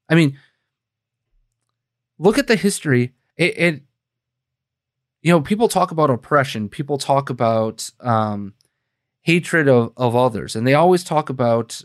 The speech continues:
the Jim Crow laws, and rightfully so, um, the racism and the, the, the legacy of slavery in the United States. That is a hundred percent right, accurate,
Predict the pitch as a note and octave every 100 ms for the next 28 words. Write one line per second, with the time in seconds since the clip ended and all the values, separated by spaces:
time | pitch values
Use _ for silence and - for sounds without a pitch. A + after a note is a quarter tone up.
0 | _ _ B2 A#2+ A2 G#2 D#3 D3+ C#3+ D3
1 | C#3 C3+ B2 B2 B2 B2 - A#2 G#2+ C3+
2 | D#3 A#2 G#2 - G#2 G#2 C3 _ _ _
3 | A#2 A2+ G#2+ G#2+ - A#2 A#2+ C#3 C#3 C#3
4 | C3 B2+ C3+ C#3 _ _ _ A#2+ A#2+ A2
5 | A2 G#2 - E2 - _ G#2+ - _ _
6 | A#2 A2 G#2 - B2 C#3 D3+ C3+ C3+ A#2
7 | - C3 B2 A2+ A2+ G#2+ A2 G2+ - -
8 | D2+ - A#2 F3 D#3 C3 A2+ F#3+ F#3+ D#3+
9 | C#3 D#3 C#3 C3+ C3 D3 - B2+ C#3 C#3
10 | C#3 C3+